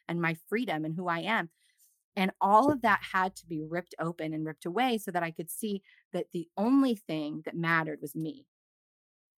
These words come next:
The security I felt within me, the safety I felt within me, the loving that I felt for me, right?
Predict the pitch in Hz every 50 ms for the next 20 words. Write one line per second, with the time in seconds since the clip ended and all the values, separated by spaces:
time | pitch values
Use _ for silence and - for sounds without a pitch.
0 | _ _ _ _ _ _ _ - - - 185 202 196 - - 196 - - 214 208
1 | 202 196 185 180 180 - 208 185 175 - 185 165 - 165 165 165 170 180 185 180
2 | 165 151 139 - 165 156 - - 185 190 - 202 196 185 175 175 165 - 185 170
3 | - - 170 - - 170 170 165 160 165 175 185 180 165 151 139 139 _ _ -
4 | - _ _ - 180 175 180 190 190 185 190 190 180 180 165 160 165 165 - -
5 | 175 165 _ _ _ - 185 170 160 160 160 165 180 180 175 156 147 143 147 _
6 | _ _ _ _ _ _ _ _ _ _ _ _ - 170 160 165 170 180